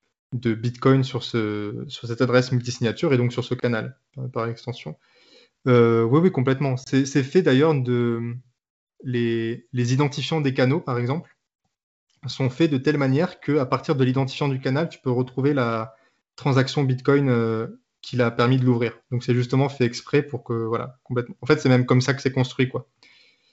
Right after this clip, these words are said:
Si tu veux, c'est, euh, à partir de l'adre-, de l'identifiant de transaction Bitcoin, on, euh,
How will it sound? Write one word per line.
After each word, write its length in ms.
Si 120
tu 100
veux, 140
c'est, 240
euh, 360
à 80
partir 420
de 320
l'adre-, 360
de 260
l'identifiant 880
de 80
transaction 500
Bitcoin, 560
on, 400
euh, 400